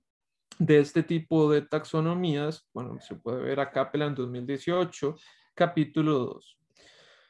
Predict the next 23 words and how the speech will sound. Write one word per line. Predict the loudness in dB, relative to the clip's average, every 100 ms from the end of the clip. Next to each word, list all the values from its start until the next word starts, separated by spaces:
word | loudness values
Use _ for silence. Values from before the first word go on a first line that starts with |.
| _ _ _ _ _ _ -8 -2 4
Una | 6 8
vez | 8 8 6
que | 0
se | 0 4
ha |
detectado | 4 2 -2 0 2 4 4
este | 0 -4
defecto | -4 -4 -2 -2 -2 -4
en |
los | -4
dispositivos | -6 -6 -6 -6 -6 -2 0 0 -2 -6
representacionales | -6 -4 -4 -2 -4 -4 _ 0 0 -2 -2 0 0 0
de | 0
los | -4 -6
cuales | -4 -2 -2 0
a |
ustedes | -2 -2 -6 -2
le | -2
interesan, | -2 -2 0 0 0 -4 -6
es | -4 -2
natural, | -2 -4 0 2 4 2 -2 -10 _ _ _ _
eh, | 2 4 4 2
pensar | 0 0 2 4 4 2